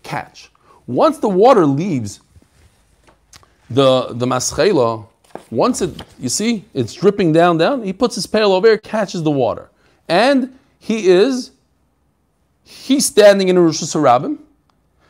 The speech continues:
The water is, stop, hanging in the air. So he grabbed it out of the air. So it's not that it, he took something from Rosh Hashanah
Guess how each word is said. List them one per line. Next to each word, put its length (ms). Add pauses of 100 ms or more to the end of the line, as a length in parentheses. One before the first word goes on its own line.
(280)
The 80
water 720
is, 320
stop, 480 (140)
hanging 300
in 80
the 80
air. 240
So 160
he 40
grabbed 300
it 80
out 140
of 60
the 80
air. 180
So 120
it's 120
not 180
that 140
it, 100 (160)
he 160
took 280
something 220
from 120
Rosh 160
Hashanah 600